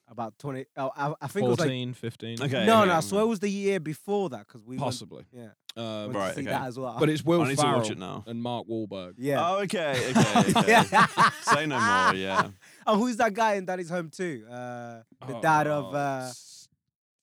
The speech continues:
Speaker 1: uh, Mark
Speaker 2: bloody, it's the older guy, Mel Gibson.
Speaker 1: That's it,
Speaker 2: Mel
Speaker 1: Mel
Speaker 2: Gibson.
Speaker 1: Gibson, yeah.
Speaker 3: Fucking hell.
Speaker 1: <laughs> Yeah.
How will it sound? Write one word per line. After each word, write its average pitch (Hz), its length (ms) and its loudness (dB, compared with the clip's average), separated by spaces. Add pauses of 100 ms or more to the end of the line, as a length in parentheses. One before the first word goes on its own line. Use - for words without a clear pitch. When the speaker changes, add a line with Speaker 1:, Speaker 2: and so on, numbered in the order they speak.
(160)
Speaker 1:
uh, 135 100 -14
Mark 143 120 -2
Speaker 2:
bloody, 131 520 -4
it's 120 160 -20
the 147 180 -6
older 151 260 -4
guy, 113 280 -4
Mel 143 200 0
Gibson. 147 500 -4
Speaker 1:
That's 190 300 6
it, 170 160 2
Speaker 2:
Mel 156 180 0
Speaker 1:
Mel 156 80 2
Speaker 2:
Gibson. 127 420 -4
Speaker 1:
Gibson, 104 120 -12
yeah. 117 120 -10
Speaker 3:
Fucking 98 220 -12
hell. 92 320 -10
Speaker 1:
<laughs> - 40 -2
Yeah. 220 340 6